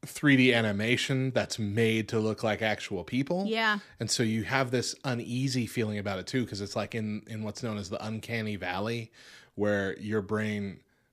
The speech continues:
Speaker 1: knows it's not a person, but also sees a person, and it can't put the two and two together. And so it just makes you feel creeped out.
Speaker 2: So
Speaker 1: <laughs>
Speaker 2: that and a pol-, or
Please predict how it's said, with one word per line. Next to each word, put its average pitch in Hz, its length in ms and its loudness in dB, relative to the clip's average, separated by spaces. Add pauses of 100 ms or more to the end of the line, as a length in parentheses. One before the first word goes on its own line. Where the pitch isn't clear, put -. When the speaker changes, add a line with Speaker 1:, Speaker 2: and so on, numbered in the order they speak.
(120)
Speaker 1:
knows 131 460 8
it's 147 160 2
not 151 120 6
a 147 60 6
person, 147 460 2
but 113 120 0
also 101 280 -2
sees 135 360 0
a 135 60 -2
person, 135 520 -2
and 101 120 -6
it - 80 -10
can't 123 260 -4
put 123 140 -8
the 110 80 -8
two 123 180 -4
and 110 140 0
two 120 160 -6
together. 101 480 -2
And 131 160 -2
so 113 140 -2
it 95 80 -6
just 104 180 -8
makes 110 220 -8
you 101 80 -8
feel 90 180 -8
creeped - 380 -12
out. - 200 -8 (320)
Speaker 2:
So 277 460 12 (340)
Speaker 1:
<laughs> - 1400 2
Speaker 2:
that 277 440 12 (720)
and 247 540 6 (140)
a 240 100 2
pol-, - 300 8 (140)
or 208 220 -4